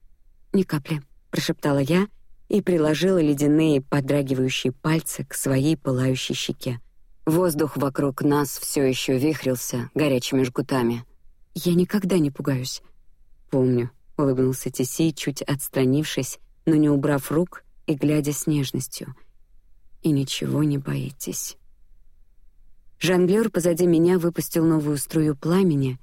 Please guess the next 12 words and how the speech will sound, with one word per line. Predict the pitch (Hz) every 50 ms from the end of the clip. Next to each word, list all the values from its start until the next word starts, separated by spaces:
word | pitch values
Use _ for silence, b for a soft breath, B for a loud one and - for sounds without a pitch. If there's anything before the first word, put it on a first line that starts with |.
| - - -
и | 160
оранжевая | 151 147 147 147 147 139 151 147 139 139 139
вспышка | - - - - - 185 185 - - - 151
утонула | 139 135 - 147 139 139 147 147 143
в | 135
глазах | 123 127 131 135 127 127 147 143 135 -
Тесея, | - - 127 120 - - 170 175 165 147 127 123 - - - - - - -
превратив | - 170 160 139 147 147 139 - - 170 156 - - - -
их | - 180 175 165 - - - - - - - - -
в | 151 156
два | 151 165 190 190 185
изумруда | 175 - - 165 165 170 190 196 185 151 151 131 127